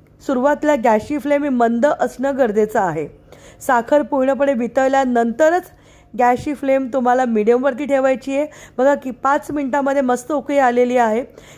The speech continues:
इथे आपण एक तारीचा पाक करणार आहोत. म्हणजे जेव्हा तुम्ही दोन बोटामध्ये घेणार एक छोटीशी तार तयार झाली पाहिजे. आता समजा ही तार जर जास्त जा-, जाड झाली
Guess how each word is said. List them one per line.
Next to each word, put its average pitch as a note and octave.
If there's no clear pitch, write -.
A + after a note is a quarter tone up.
इथे C#4
आपण E4
एक E4+
तारीचा D#4+
पाक A#3+
करणार G3
आहोत. D#3+
म्हणजे A#3
जेव्हा A#3+
तुम्ही B3+
दोन C#4
बोटामध्ये C4
घेणार A#3
एक C4
छोटीशी E4+
तार D4
तयार A#3+
झाली G#3
पाहिजे. F3
आता B3
समजा C4+
ही D#4
तार C4
जर D#4
जास्त A3
जा-, B3
जाड B3
झाली A3+